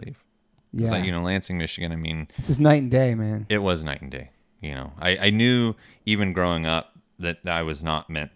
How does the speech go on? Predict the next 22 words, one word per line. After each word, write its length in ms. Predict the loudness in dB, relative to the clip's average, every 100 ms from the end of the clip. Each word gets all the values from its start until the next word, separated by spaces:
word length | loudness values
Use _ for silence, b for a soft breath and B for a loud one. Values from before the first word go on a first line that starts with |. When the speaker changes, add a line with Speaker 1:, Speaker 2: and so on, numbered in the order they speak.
| -16
Speaker 1:
to 120 | -14
stay 300 | -10 -4 -2
there. 320 | -2 -4 -6 -10 _ _ _
And 400 | -4 -2 -4 -6
when 160 | -6 -4
I, 180 | -4 -6 _ _
when 160 | -8 -6
I 120 | -6
went 260 | -4 -4 -4
there 220 | -4 -4
to, 260 | -6 -12 -12 _
to 100 | -14
skateboard, 580 | -8 -6 -6 -8 -10 -10 _ _ _ _ _
you 140 | -10 -10
know, 140 | -10
for 180 | -12 -12
the 80 | -6
summer, 300 | -6 -4 -6
I 100 | -12
was 160 | -12
like, 160 | -14 -12
"I'm, 220 | -10 -10